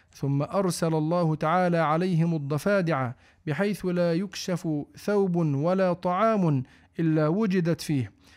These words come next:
وكانت تمتلئ منها مضاجعهم وتثب إلى قدورهم، وهي تغلي وأفواههم عند التكلم،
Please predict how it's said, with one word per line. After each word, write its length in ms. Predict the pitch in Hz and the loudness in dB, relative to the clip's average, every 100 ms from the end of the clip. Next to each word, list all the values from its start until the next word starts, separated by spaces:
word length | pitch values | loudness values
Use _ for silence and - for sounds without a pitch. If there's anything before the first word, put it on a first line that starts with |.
| _ - | _ -8
وكانت 440 | 139 196 196 180 - | -4 0 0 -2 -4
تمتلئ 640 | 165 156 143 196 196 - | -4 -2 -2 0 0 0
منها 500 | 170 190 202 175 170 | 0 2 2 2 2
مضاجعهم 960 | 170 196 180 170 170 202 185 156 139 147 | 2 2 2 2 2 2 2 2 2 0
وتثب 600 | 151 147 196 180 165 170 | -2 -2 -2 0 0 0
إلى 240 | 202 185 175 | 2 2 0
قدورهم، 800 | 175 170 165 165 202 185 156 120 - - - | 0 0 0 2 4 4 2 -2 -10 -20 -6
وهي 340 | 185 214 226 | 0 2 2
تغلي 540 | 208 240 202 180 147 135 - | 2 0 0 2 0 -2 -4
وأفواههم 1080 | 180 202 - 180 185 170 214 190 185 143 - | -2 -2 -2 0 2 2 4 4 2 0 -2
عند 280 | 208 196 | 0 0
التكلم، 840 | 175 180 170 226 226 202 170 147 | 0 -2 -4 -2 0 2 2 2